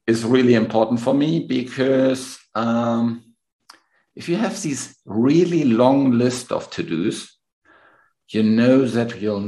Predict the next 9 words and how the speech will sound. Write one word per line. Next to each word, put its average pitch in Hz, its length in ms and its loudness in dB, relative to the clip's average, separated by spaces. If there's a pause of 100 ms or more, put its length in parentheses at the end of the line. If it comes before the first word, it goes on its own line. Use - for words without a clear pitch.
(160)
never 107 220 0
get 95 400 -4 (160)
all 90 240 2
of - 180 -10
them - 200 -14
done. - 220 -16 (960)
So - 200 0
it's 143 260 2
good 220 560 2